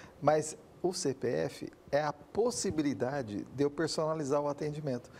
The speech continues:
Uma vez que você já tem o cadastro, eu consigo te achar no meu banco de dados e aí fazer uma tratativa com você mais personalizada.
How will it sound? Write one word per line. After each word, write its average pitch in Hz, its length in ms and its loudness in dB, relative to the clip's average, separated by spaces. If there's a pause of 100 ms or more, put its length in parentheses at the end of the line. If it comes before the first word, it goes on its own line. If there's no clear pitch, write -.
(180)
Uma 190 200 2
vez 226 180 2
que - 100 -6
você 165 240 0
já 147 120 2
tem 160 120 -2
o 156 60 -4
cadastro, 165 640 0 (280)
eu 185 140 4
consigo 180 560 -2
te - 160 -2
achar 156 580 0
no 135 120 0
meu 120 180 2
banco 113 240 0
de 156 100 -6
dados 127 460 0 (340)
e 185 140 4
aí 160 220 6
fazer 170 320 0
uma 160 340 0 (300)
tratativa 156 680 0
com 147 160 -4
você 147 360 0
mais 139 200 0
personalizada. 139 920 0